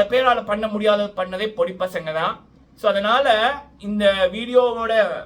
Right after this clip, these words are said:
முடிவு என்ன அப்படின்னா, இப்ப சோஷியல் மீடியால தளபதி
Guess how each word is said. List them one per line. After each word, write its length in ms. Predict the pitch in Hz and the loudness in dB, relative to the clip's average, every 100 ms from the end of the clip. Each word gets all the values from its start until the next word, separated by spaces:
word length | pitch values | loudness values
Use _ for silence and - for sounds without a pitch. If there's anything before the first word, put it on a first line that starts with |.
| - | -10
முடிவு 300 | 190 262 262 214 | -8 -6 -4 -4
என்ன 100 | 196 185 | -4 -8
அப்படின்னா, 400 | 180 165 156 180 240 | -8 -14 -8 -6 -6
இப்ப 140 | - - | -8 -6
சோஷியல் 360 | 202 226 240 226 | -6 -4 -6 -8
மீடியால 440 | 214 196 190 196 254 - | -12 -8 -6 -4 -6 -8
தளபதி 380 | 226 202 220 208 | -6 -4 -4 -6